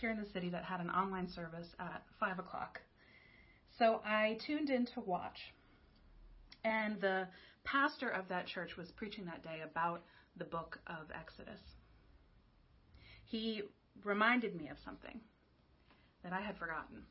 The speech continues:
in that book. Something that, um, seems like an important detail right now in the story of Moses. I know that we are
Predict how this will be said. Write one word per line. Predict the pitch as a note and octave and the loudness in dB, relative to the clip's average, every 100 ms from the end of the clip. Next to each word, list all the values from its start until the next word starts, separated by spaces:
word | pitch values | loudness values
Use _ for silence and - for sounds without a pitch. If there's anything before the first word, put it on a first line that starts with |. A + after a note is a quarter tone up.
| - - - - | -20 -20 -20 -14
in | - | -10
that | - - | -10 -10
book. | - - - - _ - - - - - - - | -10 -10 -14 -18 _ -20 -20 -20 -20 -20 -4 0
Something | G#3+ G#3 G3 F3+ | 0 0 -2 2
that, | F3 - - - - - - | 2 0 -8 -20 -20 -10 -2
um, | F3+ E3+ E3 D#3+ - | 0 2 0 -4 2
seems | A#3 A3 | 2 4
like | G#3 | 2
an | F#3 | 0
important | E3+ - G3 F3 | -2 -2 -4 -4
detail | F3 E3+ E3+ E3 | -4 -6 -6 -6
right | D#3 - | -6 -6
now | D#3+ E3+ F3 - | -8 -6 -8 -8
in | - E3 | -6 -6
the | D#3+ | -6
story | - F#3+ F3+ E3+ | -6 -2 -2 -2
of | - D#3+ D#3 F3 F3 | -4 -8 -8 -10 -6
Moses. | F3 E3+ - F3 - - - - - _ - - - - - | -4 -4 -8 -14 -18 -20 -20 -20 -20 _ -20 -20 -20 -20 -4
I | F#3+ | 0
know | G3+ G#3+ | 6 6
that | G3+ G3+ | 4 2
we | G3 | 2
are | F3+ F3+ | 2 0